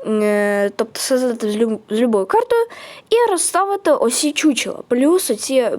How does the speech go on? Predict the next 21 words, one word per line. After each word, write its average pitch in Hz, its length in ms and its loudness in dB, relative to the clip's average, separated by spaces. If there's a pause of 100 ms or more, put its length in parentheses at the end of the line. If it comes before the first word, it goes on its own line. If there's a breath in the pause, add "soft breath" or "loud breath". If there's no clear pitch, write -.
(100)
піратські 226 440 0
прапори. 294 640 0 (480 loud breath)
Також, 226 360 -2
е, 190 760 2
доски 214 500 0
з 196 200 -4 (400)
надписом, 202 920 -4
е, 190 520 2
хештег - 540 -2 (100)
Репілео, 415 760 2
тому 240 240 0
що 220 200 -4 (580 loud breath)
доски 370 460 2
відповідають 233 640 0
лише, 214 720 0
е, - 60 -6
ну, 190 400 -6
на 175 100 -8
англійську 196 560 -4
мову. 170 440 -4
Воно 185 360 -2